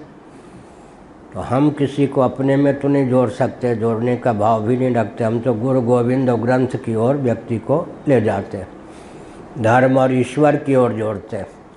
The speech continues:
तो हिरण्यगर्भ की यह विशेषता है कि वो ये इतने ऊंचे पद पर प्रतिष्ठित होने पर, इतनी दिव्यता से संपन्न होने पर भी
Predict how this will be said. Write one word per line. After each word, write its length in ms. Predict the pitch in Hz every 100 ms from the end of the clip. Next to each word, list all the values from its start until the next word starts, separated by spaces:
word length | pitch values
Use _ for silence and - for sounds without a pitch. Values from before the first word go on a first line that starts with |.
| - - - - - - - - -
तो 80 | 117
हिरण्यगर्भ 720 | 123 135 147 139 139 139 139
की 120 | 143
यह 80 | 139
विशेषता 640 | 123 - 135 117 - 135
है 300 | 127 123 147
कि 300 | 147 131 123
वो 220 | 127 123
ये 420 | 113 127 - - - - - - - - - 185 104 107 - - - - - - - - - 131
इतने 380 | - 135 147
ऊंचे 560 | 143 131 127 139 135 135
पद 180 | 123 107 -
पर 120 | 131
प्रतिष्ठित 720 | 113 120 - 117 - 135 123
होने 340 | 117 120 120 117
पर, 260 | 117 123
इतनी 320 | 117 - 127 123
दिव्यता 580 | 117 107 117 123 123
से 220 | 120 131 120
संपन्न 580 | 120 107 107 131 131
होने 340 | 110 110 113 113
पर 300 | 117 110 104
भी 680 | 90 107 127 147 160 156